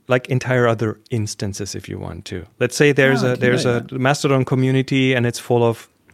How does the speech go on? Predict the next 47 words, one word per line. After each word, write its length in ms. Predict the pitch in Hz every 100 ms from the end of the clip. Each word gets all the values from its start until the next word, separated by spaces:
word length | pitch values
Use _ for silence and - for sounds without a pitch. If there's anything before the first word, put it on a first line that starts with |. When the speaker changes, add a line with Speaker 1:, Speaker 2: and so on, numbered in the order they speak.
| _
Speaker 1:
idiots 600 | 127 113 101 87 - - - _ _ _ -
and 140 | 113
you 60 | 113
don't 280 | 107 123 123
want 260 | 123 117 113
to 120 | 113
hear 180 | 113 113
from 220 | 113 110
them. 240 | 110 107 - - - -
You 80 | 120
can, 260 | 180 156
in 180 | - 131
your 120 | 120
profile, 420 | - 117 104 113
say, 140 | 104 104
"No, 240 | 107 101 - _ _ _ -
just 220 | - - - _ -
don't 220 | 120 113
show 260 | - 117
me 220 | 113 117 123
any, 380 | 120 123 120 - - - _
any 220 | 127 139 135
posts 420 | 127 120 - -
from 300 | - 113 110
that 220 | 104 101
instance." 580 | 101 101 - - - -
Speaker 2:
Oh, 40 | 254
Speaker 1:
And 120 | 262
then 60 | 262
Speaker 2:
okay. 220 | 98 - -
Speaker 1:
that 200 | 110 120
is 40 | 104
Speaker 2:
Interesting. 220 | - -
Speaker 1:
gone 260 | 107 107
for 160 | 104 98
you. 200 | 95 98
So 240 | - 127 120 - - -
it's, 340 | 147 - -
it's, 300 | - 185 - -
it's 240 | - 202 -
very, 420 | 294 330 302 269
it's, 280 | 226 - - _ _ -
it's 220 | 349 359
an 80 | 294
interesting 400 | 247 226 220 196
thing. 120 | 185
And 340 | 202 247 127